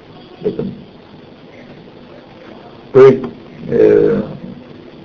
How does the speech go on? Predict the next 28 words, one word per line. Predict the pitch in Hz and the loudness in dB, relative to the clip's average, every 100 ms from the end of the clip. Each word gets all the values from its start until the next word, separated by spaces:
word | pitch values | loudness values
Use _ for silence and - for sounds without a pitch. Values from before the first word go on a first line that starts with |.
| - - - - - - - 320 - - - - - - - - - - - - - | -20 -20 -20 -20 -20 -20 -20 -20 -20 -20 -20 -20 -20 -20 -20 -20 -20 -20 -20 -20 -6
речь | 117 143 113 | 2 2 2
идет | 120 - | 2 2
про | - 117 117 113 110 101 - | 4 8 10 10 8 6 2
такие | 113 - 120 | 0 2 4
оливки, | 107 190 202 - | 4 2 -4 -4
которые | - 156 | 0 0
так, | 151 135 - | 0 -4 -6
э, | 127 123 117 117 | -10 -6 -4 -2
только | 135 143 | -4 -4
с | |
хлебом | - 123 104 | 0 2 2
можно, | 95 92 101 | 0 -2 -4
с | |
чем-то | - 131 117 | -2 -2 0
можно | 104 98 98 | 0 0 -2
их | 104 | -6
есть, | 117 151 147 | -2 -2 -2
а | - | -6
так | - 127 | -4 -4
просто | - 117 113 | -4 -6 -2
нельзя | 101 | 0
есть. | - - - - - - - - - - - - - - - - - - - - - - - | -2 -4 -16 -20 -20 -20 -20 -20 -20 -20 -20 -20 -20 -20 -20 -20 -20 -20 -18 -20 -20 -20 -2
И | 117 | 4
огурцы | 117 110 - 104 | 6 6 2 -4
такие | - - - | -6 -6 -8
же. | - - - - - - - - - - - - - - - - - - - - - | -8 -14 -20 -18 -14 -14 -14 -20 -20 -20 -20 -20 -20 -20 -20 -20 -20 -20 -20 -20 -20
Еще | 80 135 165 | 0 6 6
раз, | 95 | 6